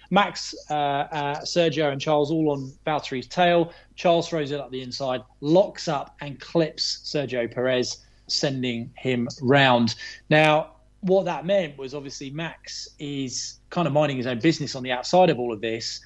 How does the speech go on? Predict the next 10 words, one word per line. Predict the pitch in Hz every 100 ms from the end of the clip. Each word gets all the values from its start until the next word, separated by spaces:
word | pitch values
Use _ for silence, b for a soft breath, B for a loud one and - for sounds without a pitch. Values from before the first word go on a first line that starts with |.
| b b -
but | 147 135 -
in | 151 135
trying | - 180 180 175
to | -
avoid, | 135 123 143 165 131 101 104 - b b b _
uh, | 117 110 107 110 -
Checo | - 127 123 110
Perez, | - 113 107 101 - -
he | 147 147 139 135
takes | 135 117 - -